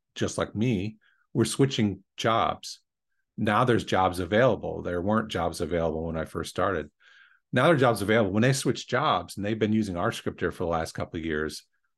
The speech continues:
they go to the new practice and say, "Well,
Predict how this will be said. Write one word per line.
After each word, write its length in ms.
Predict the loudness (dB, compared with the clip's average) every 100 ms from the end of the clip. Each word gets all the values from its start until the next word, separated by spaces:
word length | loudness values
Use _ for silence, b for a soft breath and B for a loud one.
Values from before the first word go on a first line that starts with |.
| _
they 240 | -2 0 4
go 260 | 6 6
to 160 | 4 0
the 100 | 0
new 160 | 0 2
practice 440 | 2 0 -2 -8
and 120 | -10
say, 240 | -2 0 2
"Well, 460 | 2 2 2 -2